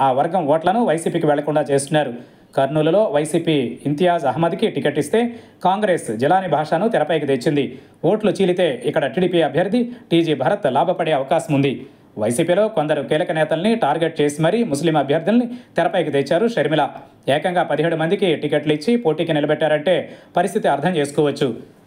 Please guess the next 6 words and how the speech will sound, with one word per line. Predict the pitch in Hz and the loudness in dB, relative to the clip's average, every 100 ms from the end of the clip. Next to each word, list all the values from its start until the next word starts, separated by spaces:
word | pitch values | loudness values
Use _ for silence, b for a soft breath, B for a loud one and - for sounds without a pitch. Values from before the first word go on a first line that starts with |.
| - | -2
కాంగ్రెస్కి | 196 226 208 - 185 | 0 0 0 0 0
ఏపీలో | 131 143 147 180 | 2 0 0 2
గెలుపు | 220 151 165 170 | 0 0 0 0
అవకాశాలు | 147 156 143 156 | 0 0 0 0
లేవు | 135 143 | 0 0
కాబట్టి | 143 135 143 226 240 | 0 0 0 0 -2